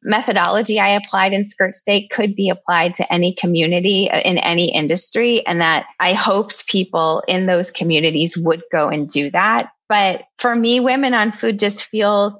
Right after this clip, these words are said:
it feels really inclusive. And I don't just mean that in terms of, like,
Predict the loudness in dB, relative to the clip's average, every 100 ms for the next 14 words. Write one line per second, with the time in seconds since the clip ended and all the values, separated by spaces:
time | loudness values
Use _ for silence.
0 | -2 -2 -2 -2 0 0 0 -2 0 0
1 | 0 -2 -4 -10 -2 0 0 0 0 2
2 | 0 -6 -4 0 2 2 2 0 -2 0
3 | 0 2 2 2 2 -2 0 0 2 0
4 | -2 0 2 0 -4 -20